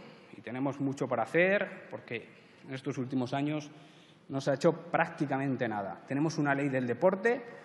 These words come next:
del año noventa que necesita una reforma urgente porque cuando se aprobó la realidad del deporte español era muy distinta a la que hay actualmente. Por ejemplo, en esa ley del deporte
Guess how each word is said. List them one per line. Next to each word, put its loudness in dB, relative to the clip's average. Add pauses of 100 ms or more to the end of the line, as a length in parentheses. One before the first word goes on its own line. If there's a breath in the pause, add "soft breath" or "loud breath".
(280 loud breath)
del -2
año 2 (200)
noventa 2
que -6
necesita -4
una 4
reforma 2
urgente 0 (460 loud breath)
porque -6
cuando 0
se 2
aprobó 2 (120)
la 6
realidad 2
del 2
deporte 2
español 0
era 2
muy 2
distinta 0
a -2
la 0
que 2
hay 2
actualmente. -2 (240)
Por -14
ejemplo, -2
en 2
esa 0
ley 2
del 0
deporte 0